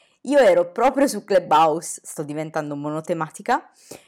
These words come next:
e ho commentato l'ammartaggio con il mio amico d'infanzia Lucio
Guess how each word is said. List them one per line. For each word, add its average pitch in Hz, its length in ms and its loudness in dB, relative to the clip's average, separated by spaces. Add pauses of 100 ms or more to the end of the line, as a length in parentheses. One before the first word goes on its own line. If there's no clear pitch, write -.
(180)
e 214 60 2
ho 233 100 2
commentato 240 680 0
l'ammartaggio 208 960 -2
con 240 160 -4
il 170 140 -10
mio 208 140 -6
amico 220 240 -6
d'infanzia 175 600 -6
Lucio 156 520 -8